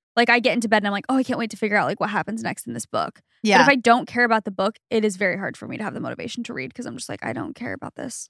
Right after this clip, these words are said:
Speaker 2: I know. I just got, I was telling you about this, but I'm gonna start reading Remarkably Bright Creatures.
Speaker 1: Yeah, I've heard good things about it.
Speaker 2: Yeah, my mother-in-law told me about it and I've been seeing everybody post about it. So stay tuned. It sounds like an octopus mystery.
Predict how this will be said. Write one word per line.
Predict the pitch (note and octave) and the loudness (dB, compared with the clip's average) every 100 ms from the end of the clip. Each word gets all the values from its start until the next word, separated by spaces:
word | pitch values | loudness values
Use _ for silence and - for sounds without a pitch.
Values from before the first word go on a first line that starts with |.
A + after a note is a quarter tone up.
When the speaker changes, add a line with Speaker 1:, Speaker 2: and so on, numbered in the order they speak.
| - | -6
Speaker 2:
I | G3+ | -4
know. | F#3+ | -2
I | F#3 | -2
just | G#3 A3 | -2 -4
got, | - G#3+ - _ _ - | 0 0 0 _ _ -4
I | |
was | G3+ - | -4 -2
telling | G3+ F#3 | -4 -4
you | |
about | E3 D#3+ | -4 -6
this, | F3+ F3+ | -8 -12
but | - - | -10 -6
I'm | F#3 F3+ F3+ F3+ F#3 - _ G#3+ | -4 -2 -2 -4 -6 -10 _ -4
gonna | G3 F#3 | -2 -2
start | - F3 - | -4 -6 -6
reading | E3+ E3 E3 E3 - | -6 -6 -6 -8 -10
Remarkably | F#3+ F3+ F3+ F3 F#3+ F#3 | -6 -4 -4 -6 -8 -6
Bright | F3+ F3 F3 | -4 -6 -6
Creatures. | F3+ F3+ G#3 A3 A#3 - | -10 -8 -6 -6 -8 -8
Speaker 1:
Yeah, | A#3+ G#3+ | -2 -2
I've | G#3 | -2
heard | G#3+ G#3+ - | -8 -8 -10
good | A3 | -8
things | A3 G#3+ | -8 -8
about | A3 G#3+ | -6 -2
it. | G#3+ | 2
Speaker 2:
Yeah, | G3 | 2
my | F#3+ | 2
mother-in-law | F#3 F#3 F#3 F#3 F3+ | 0 0 0 -2 -2
told | - F#3+ | -2 -2
me | |
about | F3+ F3 E3 | 0 -2 -2
it | |
and | D#3 | -4
I've | E3 E3+ | -4 -6
been | E3 | -8
seeing | E3+ - - | -8 -8 -10
everybody | - - - | -10 -10 -12
post | - - - | -14 -16 -12
about | - - | -12 -12
it. | - | -12
So | - G3+ _ _ _ | -12 -12 _ _ _
stay | - - C4+ | -12 -6 -6
tuned. | - B3+ F3 | -2 -2 -2
It | G3+ | -4
sounds | A#3+ B3+ C4+ | 0 2 2
like | C4 A#3 | 0 0
an | - | 2
octopus | B3 - C4+ B3 | 2 0 -2 0
mystery. | A3 G#3 - C#3+ C3+ | 0 0 -4 -4 -4